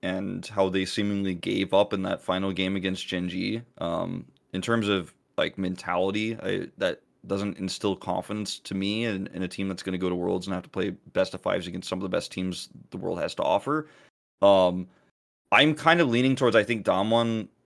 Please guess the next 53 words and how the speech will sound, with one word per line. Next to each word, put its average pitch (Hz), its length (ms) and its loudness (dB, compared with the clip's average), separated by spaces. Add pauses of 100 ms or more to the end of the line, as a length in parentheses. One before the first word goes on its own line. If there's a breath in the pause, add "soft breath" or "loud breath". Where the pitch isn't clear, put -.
(440)
because 95 220 -2
they've 110 100 2
had 113 140 6
a 104 40 2
lot 104 120 6
of 101 60 2
extra 101 260 2
time 92 240 0
to 90 40 -12
prepare 92 340 -2
now, 120 260 2
and 98 320 -4
Liv 101 160 -2
Sandbox's 104 420 2
style 95 200 4
has 92 280 -2
been 110 160 -4
so 131 180 -2
binary, 127 600 0
and 95 160 -4
Damwon 98 360 0
are 92 200 2
so 95 260 -2
flexible, 110 540 -2
and 98 140 0
that 92 140 -2
Heimerdinger 104 460 -2
draft 101 260 -2
against 95 220 2
T - 80 -8
one 95 160 -2
was 90 160 -4
actually 92 440 0
genius, 113 480 -6
even 95 160 -6
though 101 100 -4
it 90 60 -8
didn't 95 180 -10
work. 120 220 -2
They 107 80 -2
didn't 92 160 -6
play 98 200 -2
it - 160 -6 (140)
perfectly 98 400 -4
or 98 100 -2
correctly, 143 600 0 (340 soft breath)
um, 95 200 4
around 95 180 2
some 104 140 -2
of 98 40 0
the 92 80 0
early 95 200 2
objectives. 98 560 -2